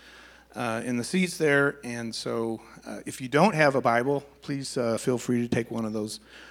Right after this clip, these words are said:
home with you. Second Timothy four, verses nine through twenty-two. Hear the living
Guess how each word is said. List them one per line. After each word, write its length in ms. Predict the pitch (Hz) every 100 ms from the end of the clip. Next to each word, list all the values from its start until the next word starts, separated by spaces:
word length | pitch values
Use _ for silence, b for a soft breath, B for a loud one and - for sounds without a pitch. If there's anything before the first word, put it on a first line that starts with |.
| B
home 320 | - 147 123 123
with 200 | 135 -
you. 200 | 123 - - _ _ _ _ _ _ _ _ _ _ _ _ - - b b b b b b _ _ _ _ _ _ _ _ _ _ _ _ _ _ -
Second 340 | 170 156 151
Timothy 400 | 156 139 120 110
four, 560 | - - 147 123 120 127 b b b b b b _
verses 400 | 123 123 120 117
nine 260 | 123 120 123
through 200 | - 123
twenty-two. 840 | - 131 117 123 - - 98 101 - _ _ _ _ _ -
Hear 180 | 131
the 140 | 123 123
living 480 | 123 123 120 117